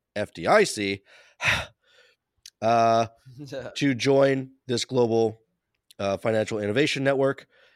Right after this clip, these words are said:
Speaker 1: And they're all gonna start work, trying to work together. So it's a global group of
Speaker 2: It's like a
Speaker 1: regulators.
Speaker 2: th-, a think tank?
Speaker 1: Uh, no, it's, it's a global group of regulators who are gonna say, "Okay, we're gonna look into distributed ledger technology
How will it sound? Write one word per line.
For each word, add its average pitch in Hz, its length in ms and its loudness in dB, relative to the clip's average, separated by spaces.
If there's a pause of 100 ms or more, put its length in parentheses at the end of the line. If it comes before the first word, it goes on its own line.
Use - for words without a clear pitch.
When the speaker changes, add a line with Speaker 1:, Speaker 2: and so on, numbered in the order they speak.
(140)
Speaker 1:
And 127 140 -4
they're 135 80 2
all 131 100 2
gonna 117 160 -2
start 110 260 -2
work, 110 180 -4
trying 113 180 0
to 107 60 -4
work 95 220 -4
together. 90 280 -6
So 98 280 -2
it's - 180 -10
a 101 160 -4 (200)
global 156 540 2 (280)
group 131 300 0
of 117 200 0
Speaker 2:
It's 110 80 -14
like - 20 -20
a - 560 -4
Speaker 1:
regulators. 107 460 0
Speaker 2:
th-, - 200 -14
a 131 80 -2
think 156 260 -6
tank? 214 360 -4 (100)
Speaker 1:
Uh, 156 240 4
no, 214 200 4
it's, - 140 -2
it's 143 140 -4
a 127 60 -2
global 175 300 2
group 190 180 2
of 180 160 -2
regulators 139 500 2
who 143 100 0
are 131 40 0
gonna 120 100 -10
say, 127 180 0
"Okay, 117 260 0 (400)
we're 143 160 2
gonna 151 140 2
look 156 180 2
into 143 420 0
distributed 147 560 0
ledger 147 240 0
technology 147 760 0